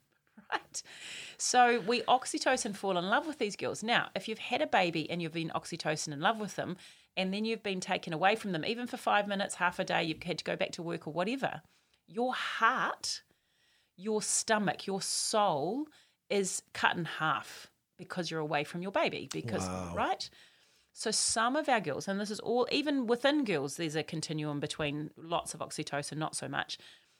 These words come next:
Speaker 1: But if you're a girl in a clique and you get kicked out of that clique, you're not
Speaker 2: Oh,
Speaker 1: just
Speaker 2: yeah.
Speaker 1: being kicked out. You are,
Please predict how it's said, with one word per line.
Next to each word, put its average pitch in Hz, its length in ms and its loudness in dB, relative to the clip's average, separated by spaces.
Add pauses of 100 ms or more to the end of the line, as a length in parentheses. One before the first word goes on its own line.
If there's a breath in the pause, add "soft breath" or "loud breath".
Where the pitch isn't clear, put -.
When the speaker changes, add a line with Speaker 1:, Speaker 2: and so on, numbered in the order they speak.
(140)
Speaker 1:
But 220 100 0
if 214 140 -4
you're 247 200 0
a 294 60 0
girl 220 420 2
in 175 100 0
a 135 160 -2
clique - 560 -4 (480)
and 165 160 -12
you 185 100 -2
get - 200 -4
kicked - 280 -8
out 214 220 4
of 196 140 -2
that - 180 -8
clique, - 380 -14 (1500)
you're 208 200 -2
not 269 220 0
Speaker 2:
Oh, - 40 -2
Speaker 1:
just 185 200 2
Speaker 2:
yeah. 165 60 0
Speaker 1:
being 202 200 -2
kicked - 320 -6
out. 202 400 2
You 202 300 -4
are, 196 360 2